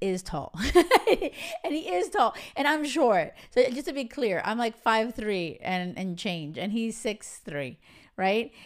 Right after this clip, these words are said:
And, but I promise you,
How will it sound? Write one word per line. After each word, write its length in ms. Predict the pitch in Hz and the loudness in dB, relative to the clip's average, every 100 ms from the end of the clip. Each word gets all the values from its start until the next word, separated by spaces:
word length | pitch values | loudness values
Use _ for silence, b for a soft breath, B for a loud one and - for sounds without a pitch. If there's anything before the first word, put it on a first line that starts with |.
| B | B
And, 220 | - 214 214 | -2 -2 0
but 200 | 214 - | 0 2
I 300 | 220 226 220 - | 2 4 2 -6
promise 920 | - 277 240 240 240 254 269 247 - | -4 2 4 4 2 0 -2 -2 -6
you, 500 | 190 180 160 160 - | -4 -2 -2 -4 -8